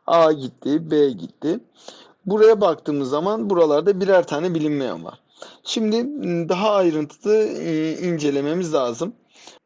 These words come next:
Burada yine iki tane bilinmeyen var. Burada A, burada B. İki bilinmeyen olduğu için burası da gitti.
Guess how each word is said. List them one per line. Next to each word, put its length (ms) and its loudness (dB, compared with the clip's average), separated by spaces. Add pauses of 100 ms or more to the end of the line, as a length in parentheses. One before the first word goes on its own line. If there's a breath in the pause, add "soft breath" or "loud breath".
(140)
Burada 400 -4
yine 340 -4
iki 220 -6
tane 340 -2
bilinmeyen 480 -6
var. 180 -10 (120)
Burada 220 -2
A, 460 0
burada 380 0
B. 220 -2 (220)
İki 260 -6
bilinmeyen 420 -2
olduğu 260 -4
için 420 -6
burası 320 -2
da 80 2
gitti. 440 -6